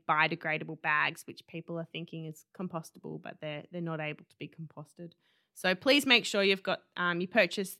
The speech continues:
new liners with this seedling logo, or to make it easier, come down, feel free to pick a free roll up from the customer care desk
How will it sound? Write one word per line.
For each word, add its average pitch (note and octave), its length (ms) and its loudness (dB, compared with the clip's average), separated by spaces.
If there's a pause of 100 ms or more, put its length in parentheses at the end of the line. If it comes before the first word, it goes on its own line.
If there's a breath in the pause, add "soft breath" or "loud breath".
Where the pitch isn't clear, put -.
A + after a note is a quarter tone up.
new G#3+ 300 0
liners F#3 480 2
with E3+ 140 -4
this E3+ 160 -6
seedling A#3 440 -4
logo, B3+ 440 0 (380 loud breath)
or F#4 320 4
to - 140 -4
make A#3 220 4
it A3+ 60 4
easier, A#3+ 580 8
come C4+ 240 6
down, A3 380 6
feel A#3 280 2
free G#3 220 4
to G3 60 2
pick - 260 -6
a G3+ 200 4
free A3 340 4
roll G3+ 260 6
up - 180 4
from F#3+ 460 0
the F#3 280 -4
customer F#3+ 640 -6
care G3 320 0
desk F#3 420 -8